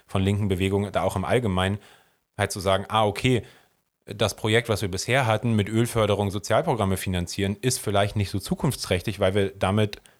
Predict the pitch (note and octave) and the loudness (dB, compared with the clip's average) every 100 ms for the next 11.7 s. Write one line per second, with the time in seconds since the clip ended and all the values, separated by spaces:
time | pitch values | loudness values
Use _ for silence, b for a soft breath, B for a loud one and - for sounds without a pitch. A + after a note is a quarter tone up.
0 | b G#2 G2 G2 C3 F#2+ - F#2+ F2+ F2+ | b 0 2 2 0 0 -2 -2 -2 -4
1 | F#2+ E2+ F2+ E2 F2+ E2 D#2+ D#2+ - F#2 | -4 -4 -4 -6 -4 -4 -4 -6 -4 -6
2 | B B B B B - A#2 A2+ C#3+ B2 | B B B B B -2 0 2 2 4
3 | A#2+ A#2 B2+ C3 F#2+ - G2 G2+ F#2+ G2 | 2 2 2 2 0 0 4 4 2 -2
4 | F#2 F2+ F2+ G2+ F2+ E2+ F#2 F#2 D2+ E2 | -2 -2 -2 -2 -2 0 0 -2 -4 -6
5 | F2 E2+ F2+ F2+ E2+ D#2+ E2+ F2 E2+ D#2+ | -8 -8 -6 -4 -6 -4 -2 -2 -2 -4
6 | D#2 E2 F2+ F2+ E2+ F#2 E2+ - E2+ E2+ | -6 -10 -10 -10 -4 -4 -2 -4 -4 -4
7 | E2+ E2+ E2 E2+ F#2 F2+ B B B B | -4 -6 -4 -4 -4 -6 B B B B
8 | B B _ _ _ _ _ _ _ _ | B B _ _ _ _ _ _ _ _
9 | _ _ _ _ _ _ _ - - G#2+ | _ _ _ _ _ _ _ -6 2 4
10 | A2+ - G#2+ G2 F#2 A2+ C3 A#2 - A2 | 4 2 -4 -2 2 2 2 0 2 2
11 | A2 G2 - C#3+ D3+ E2 E2+ | 4 2 0 2 2 0 -6